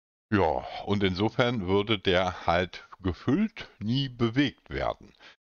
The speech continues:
Der wiegt ja auch so schon, wie wir sehen, <laughs> vierundzwanzig Tonnen, also im Leerzustand, und braucht eine Zugmaschine, einen Trecker mit, äh, mindestens vierhundert P S.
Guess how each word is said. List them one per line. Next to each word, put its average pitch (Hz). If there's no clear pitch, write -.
Der 127
wiegt 156
ja 151
auch 147
so 202
schon, 82
wie 82
wir 80
sehen, 73
<laughs> -
vierundzwanzig 123
Tonnen, 80
also 78
im 69
Leerzustand, 95
und 104
braucht -
eine 90
Zugmaschine, 87
einen 78
Trecker -
mit, -
äh, -
mindestens 107
vierhundert 123
P -
S. -